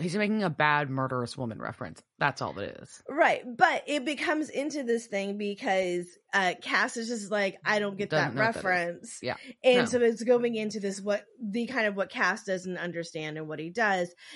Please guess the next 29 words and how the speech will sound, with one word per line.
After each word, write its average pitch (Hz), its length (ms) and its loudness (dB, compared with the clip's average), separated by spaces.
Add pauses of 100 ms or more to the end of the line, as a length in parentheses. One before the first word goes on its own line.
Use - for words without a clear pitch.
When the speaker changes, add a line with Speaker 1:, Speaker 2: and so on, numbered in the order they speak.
(120)
Speaker 2:
And 208 200 2
then 185 380 2
Dean 185 420 -2
also 226 460 2
says 185 400 0 (180)
he 190 140 -6
uses 185 360 -4
the 214 120 -6
gank 190 260 -4 (120)
words. 170 380 -4
"We've 170 140 -8
got 170 160 -2
a 190 60 -4
gank 180 560 -4
here." 151 420 -6
Speaker 1:
Mm-hmm. 120 100 -10 (200)
Speaker 2:
Blah. 175 260 0 (100)
And 240 200 2
then, 233 260 2
like, 247 220 0
Cass 208 400 2
is 185 140 -8
just 180 240 -8
like, 165 160 -4
"Look, 160 220 -10
she's, 165 280 -12
like 180 220 -2
you 226 100 -4
said, 160 340 -2